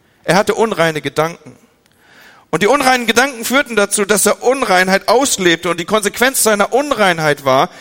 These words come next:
dass sein Königreich am Ende geteilt wurde und dieser Schnitt durch seine Familie ging und seine Familie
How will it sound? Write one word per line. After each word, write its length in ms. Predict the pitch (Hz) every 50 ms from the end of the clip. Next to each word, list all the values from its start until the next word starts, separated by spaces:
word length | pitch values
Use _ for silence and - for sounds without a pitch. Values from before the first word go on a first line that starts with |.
| - - - - - -
dass 100 | 180 185
sein 220 | - 226 214 208
Königreich 560 | - - 277 294 277 262 202 196 196 202 196 202
am 100 | 190 180
Ende 180 | 214 220 208
geteilt 600 | 185 180 - - - 202 233 269 294 285 262 - -
wurde 400 | 180 175 165 160 160 170 175 175 - - - -
und 180 | - 165 180 170
dieser 160 | 214 233 208
Schnitt 380 | - - 170 202 254 254 -
durch 160 | 220 202 185 -
seine 220 | 190 185 180 175
Familie 580 | - 180 165 165 185 220 254 254 233 208 185 165
ging 200 | 165 170 160 151
und 120 | 156 151
seine 200 | 165 151 147 151
Familie 760 | - - 147 143 151 165 185 180 160 143 123 131 120 123 120